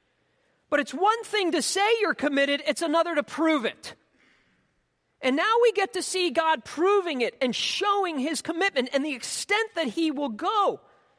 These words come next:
on behalf of his people to show his commitment.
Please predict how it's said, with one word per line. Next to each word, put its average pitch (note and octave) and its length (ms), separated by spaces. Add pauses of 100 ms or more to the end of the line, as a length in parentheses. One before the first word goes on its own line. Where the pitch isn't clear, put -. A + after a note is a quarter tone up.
(720)
on G3+ 80
behalf A#3 320
of A3+ 80
his A#3+ 120
people F3 340
to D#3+ 80
show G3 240
his F#3 120
commitment. - 420